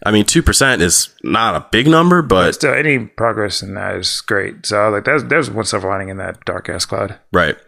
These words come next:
Speaker 1: Between twenty sixteen and twenty seventeen, mortality rates also decreased for Black women,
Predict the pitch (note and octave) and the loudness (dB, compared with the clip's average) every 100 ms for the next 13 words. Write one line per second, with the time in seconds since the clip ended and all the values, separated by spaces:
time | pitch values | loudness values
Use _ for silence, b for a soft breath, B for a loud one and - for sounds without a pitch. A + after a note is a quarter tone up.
0 | _ _ - B B B B B _ _ | _ _ -20 B B B B B _ _
1 | - A#2 C#3 C3 - D3 D3+ C#3+ - B2+ | -4 0 2 2 2 2 2 0 2 2
2 | B2+ G#2+ B2 B2 A#2 B2+ A2+ - F2 F2 | 2 2 2 4 4 2 2 2 4 2
3 | F2 F#2 F2+ A2+ A#2 A2+ G2+ G2 - - | 2 0 2 2 2 2 2 2 0 0
4 | G#2+ G#2+ A2 E2+ - F2 - E2+ G#2+ C3 | 0 2 0 0 0 0 0 0 0 0
5 | - D#2+ D2 G2 | 0 0 0 -4